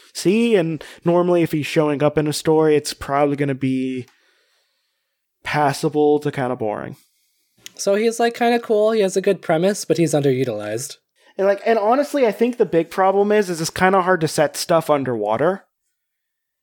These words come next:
Speaker 2: Yeah, that makes sense.
Speaker 1: without it being a very strong story. And
Speaker 2: Does he lose, like, his, his, some of his capabilities if he's not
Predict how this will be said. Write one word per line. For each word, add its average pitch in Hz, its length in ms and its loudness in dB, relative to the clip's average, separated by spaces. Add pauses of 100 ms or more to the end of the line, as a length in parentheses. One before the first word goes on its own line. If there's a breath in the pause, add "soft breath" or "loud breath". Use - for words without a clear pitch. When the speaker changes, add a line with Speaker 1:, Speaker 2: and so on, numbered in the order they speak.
(160)
Speaker 2:
Yeah, 175 240 4
that 220 100 6
makes 226 200 -2
sense. 143 180 2
Speaker 1:
without 175 320 4
it 156 80 0
being 165 220 2
a 139 60 2
very 139 360 2
strong 160 360 -2
story. 170 520 -2 (580)
And 165 220 2
Speaker 2:
Does 139 140 4
he 262 340 4 (160)
lose, 214 420 2
like, 220 200 2
his, 185 540 0 (200)
his, - 640 -2 (420)
some 175 160 -2
of 156 100 -2
his 160 140 0
capabilities 147 800 0
if 143 100 -2
he's 127 140 -4
not 123 380 -6